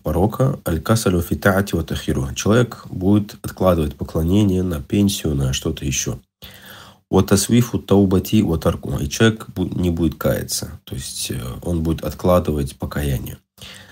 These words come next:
«Ва касватуль кальби би адами викриль маути ва баату». И сердца, чёрство сердца, потому что человек в своём сознании, ожидая смерть через тридцать, сорок, пятьдесят лет, естественно,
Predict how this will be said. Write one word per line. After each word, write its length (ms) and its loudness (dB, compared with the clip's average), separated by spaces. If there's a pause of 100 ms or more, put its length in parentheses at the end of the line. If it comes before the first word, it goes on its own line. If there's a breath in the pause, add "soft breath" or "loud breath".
(360 loud breath)
«Ва 100 4
касватуль 600 2
кальби 420 4
би 160 -4
адами 460 2
викриль 480 -2
маути 360 0
ва 100 -2
баату». 540 -2
И 80 4
сердца, 680 2 (260)
чёрство 420 2
сердца, 480 -2
потому 220 -2
что 320 -4 (440 loud breath)
человек 440 0
в 20 -4
своём 460 0
сознании, 540 0
ожидая 500 2
смерть 500 0
через 300 -4
тридцать, 360 -4
сорок, 400 0
пятьдесят 420 -2
лет, 220 2
естественно, 680 -2